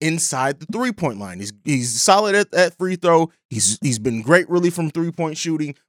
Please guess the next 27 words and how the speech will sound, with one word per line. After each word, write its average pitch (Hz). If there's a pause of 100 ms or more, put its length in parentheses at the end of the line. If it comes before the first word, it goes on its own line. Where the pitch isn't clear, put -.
but 160 (280)
it's -
that, 147
it's -
that 139
m-, 131 (100)
that 135
mid-range 160 (420)
and 135
everything 156
else 156
inside 151
the 139
two-point 143
game 139
that 123
has 117
really 156
failed 139
Lonzo. 123
So 131 (160)
where 226
the 247
Ball 208
brothers 175
stack 180
up, 165